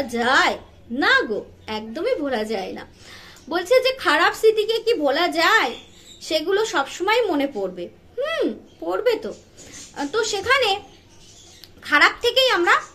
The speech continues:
শিক্ষা নিয়ে ভালোটাকে এনজয় করি, ভালো হওয়ার চেষ্টা করি। একদম ঠিক, একদম ঠিক কথা বলেছ ললিতা বান্ধবী, আমি তোমার সাথে একমত। তো তোমরা যদি স্মৃতি থেকে পুরনো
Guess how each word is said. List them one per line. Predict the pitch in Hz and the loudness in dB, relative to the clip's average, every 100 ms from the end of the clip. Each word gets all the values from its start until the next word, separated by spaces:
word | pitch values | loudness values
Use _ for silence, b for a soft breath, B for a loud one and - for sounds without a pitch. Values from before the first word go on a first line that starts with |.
| - | -8
শিক্ষা | - 381 - 453 359 | -2 -4 2 2 2
নিয়ে | 339 508 - - 214 262 | -4 -6 -10 -18 -12 -2
ভালোটাকে | 277 349 392 392 494 302 | 0 0 -2 -2 -2 0
এনজয় | 285 262 262 220 220 | 0 2 0 0 -4
করি, | 202 - B B B 214 | -12 -14 B B B -6
ভালো | - 302 381 | -2 0 0
হওয়ার | 240 233 330 - 277 | -2 2 2 0 -6
চেষ্টা | 262 - 247 | -6 -4 -6
করি। | 196 190 - - 202 | -6 -12 -18 -16 -12
একদম | 180 - 226 466 622 - | -12 -14 -6 -4 -4 -10
ঠিক, | 277 202 - - - - 185 208 | -10 -10 -12 -20 -20 -12 -8 -8
একদম | 208 240 320 339 - | -10 -2 0 0 -4
ঠিক | 381 - | -4 -2
কথা | 240 240 220 | -4 -2 -2
বলেছ | 214 208 202 | -2 -2 -6
ললিতা | 202 208 208 214 | -6 -6 -4 -4
বান্ধবী, | 220 226 254 285 523 B B B B B - | -4 -4 -2 2 0 B B B B B 0
আমি | 330 539 | 0 2
তোমার | 554 480 466 | 0 0 0
সাথে | 466 370 277 | 0 0 0
একমত। | - 233 185 - B B - | -4 -8 -8 -12 B B 2
তো | 508 466 | 2 4
তোমরা | 370 381 427 466 | 2 4 4 4
যদি | 494 508 508 508 - - - - | 6 6 6 2 -18 -20 -20 -20
স্মৃতি | - 415 427 440 453 | 2 4 6 4 2
থেকে | 359 392 415 - | -2 -4 -6 -8
পুরনো | 349 381 440 440 | -4 2 4 2